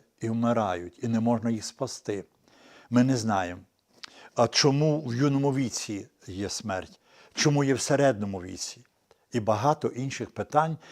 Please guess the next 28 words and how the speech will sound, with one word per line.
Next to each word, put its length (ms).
Тому, 420
а, 380
смерть 640
це 320
є, 400
е, 240
не 340
було 500
в 40
Божих 560
планах, 500
щоб 220
людина 340
помирала. 800
Так 180
говорить 360
нам 120
Біблія. 360
Бог 340
створив 400
людину 360
для 180
життя. 600
Но 140
давши 400
їй 200
добрий 360
вибір, 500